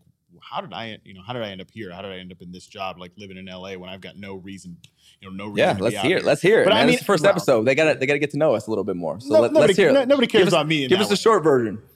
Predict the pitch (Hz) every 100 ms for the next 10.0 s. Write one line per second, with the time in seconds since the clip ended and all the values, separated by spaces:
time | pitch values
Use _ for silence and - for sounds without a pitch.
0 | - 269 247 285 190 151 143 180 156 151
1 | 151 151 156 139 - 127 117 120 202 226
2 | 156 147 139 151 120 113 113 113 110 110
3 | 104 98 95 101 92 95 - 113 101 87
4 | 98 92 85 85 85 92 _ 58 170 208
5 | 247 - 123 127 139 117 120 120 123 113
6 | 113 110 110 110 104 - 95 - 160 147
7 | 147 139 110 98 85 _ 90 127 139 135
8 | 104 98 107 107 107 98 101 107 107 104
9 | 101 98 95 92 92 87 87 87 87 -